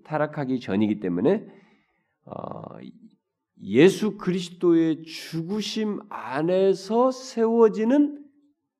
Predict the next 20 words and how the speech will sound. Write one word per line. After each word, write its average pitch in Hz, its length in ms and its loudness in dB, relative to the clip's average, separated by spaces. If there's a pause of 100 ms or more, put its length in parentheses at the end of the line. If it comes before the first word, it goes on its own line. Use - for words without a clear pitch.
(480)
하나님 170 720 0
나라, 104 280 -2
그 98 240 -8
은혜의 233 460 6
왕국이 123 720 2
아니고 87 720 -6 (360)
응? 175 140 -8 (100)
은혜 139 180 6
왕국이라는 120 720 2
그 98 280 -8 (220)
표현을 151 380 2
쓰기가 113 360 -4
어렵고 98 800 -2 (200)
여기는 131 600 2 (280)
하나님께서 170 680 0
뭐예요? 82 280 -8 (540)
타락하기 196 440 -2
전이기 120 300 2
때문에 120 380 -4 (640)
하나님의 185 680 -2